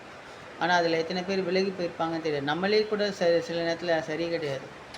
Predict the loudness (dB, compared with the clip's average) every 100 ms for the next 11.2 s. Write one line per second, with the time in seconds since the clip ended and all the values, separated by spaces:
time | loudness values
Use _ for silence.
0 | -6 -2 0 0 0 0 -2 -2 -2 0
1 | 0 0 -2 -4 -4 -2 -2 0 0 0
2 | 0 -2 -6 -10 -14 -16 -16 -16 -16 -16
3 | -4 6 6 6 4 2 2 2 2 0
4 | 0 -2 -2 -4 -4 -2 -2 -2 -4 -2
5 | -2 0 0 -2 -2 -6 -4 -4 -4 -4
6 | -4 -4 -6 -6 -6 -6 -6 -6 -8 -10
7 | -14 -14 -14 -16 -16 -14 -14 -14 -14 -16
8 | -16 -16 -16 -16 -14 -14 -14 -16 -16 -16
9 | -14 -8 0 2 4 4 4 4 4 2
10 | 2 2 2 2 0 0 0 0 0 0
11 | -2